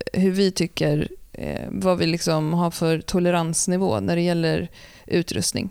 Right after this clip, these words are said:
Vi har inte tagit upp det här med kamera, kit och stativ och sånt på gymmet, för det tycker jag är en egen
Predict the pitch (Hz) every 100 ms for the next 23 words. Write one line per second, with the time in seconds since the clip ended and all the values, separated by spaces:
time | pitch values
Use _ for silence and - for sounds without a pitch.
0 | - - 202 220 214 220 196 170 - 160
1 | 151 160 170 - - - - - 139 80
2 | 80 80 - - - - - - - 160
3 | - 180 - 214 165 - 170 95 - -
4 | - - - 185 170 175 - 175 185 233
5 | 240 202 233